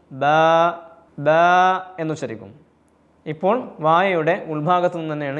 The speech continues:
ഈ അലിഫ് പുറപ്പെടുന്നത്. അപ്പോൾ വ്യക്തമായ ഒരു മഖ്റജ് പറയാൻ സാധിക്കൂല. വായയുടെ ഉൾഭാഗം എന്നേ പറയാൻ കഴിയുകയുള്ളൂ. ഇത് മദ്ദിയായ അലിഫ് മാത്രമല്ല, നീട്ടാൻ ഉപയോഗിക്കുന്ന അലിഫിന് പുറമെ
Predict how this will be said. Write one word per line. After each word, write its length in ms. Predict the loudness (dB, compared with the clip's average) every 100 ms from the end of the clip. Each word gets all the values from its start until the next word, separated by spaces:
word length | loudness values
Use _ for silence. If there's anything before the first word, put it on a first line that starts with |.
| 2
ഈ 40 | 2
അലിഫ് 260 | 2 -2 -4 -8 -18 _ _ _
പുറപ്പെടുന്നത്. 580 | -4 0 2 2 0 -4 -10 -18 _ _ _ _ _ -14
അപ്പോൾ 260 | -6 -2 -2 -4 -4
വ്യക്തമായ 440 | -2 0 2 4 2
ഒരു 80 | 2 0
മഖ്റജ് 360 | -2 -2 -4 -8 -16 _ _ _ _ _ -2
പറയാൻ 260 | 2 2 0 -2
സാധിക്കൂല. 420 | -4 -6 -8 -6 -8 -10 _ -6 0
വായയുടെ 480 | 2 2 0 -2 -4 -10 -20 -12 -8
ഉൾഭാഗം 420 | 0 2 2 -2
എന്നേ 200 | -6 -8 -10 -14 _ _
പറയാൻ 260 | -2 0 0 -2
കഴിയുകയുള്ളൂ. 500 | -6 -6 -6 -8 -12 -20 _ _ _
ഇത് 200 | -2 0 0 -4 -8 -6
മദ്ദിയായ 460 | -2 0 2 0 -2 -4
അലിഫ് 220 | -6 -4 -4
മാത്രമല്ല, 420 | -4 -2 -2 -2 -4 -6 -20 _ -6
നീട്ടാൻ 280 | -2 0 0
ഉപയോഗിക്കുന്ന 480 | -2 -2 -2 -4 -6 -6 -12 -20 _ -4
അലിഫിന് 320 | -2 0 -2 0
പുറമെ 280 | 0 -2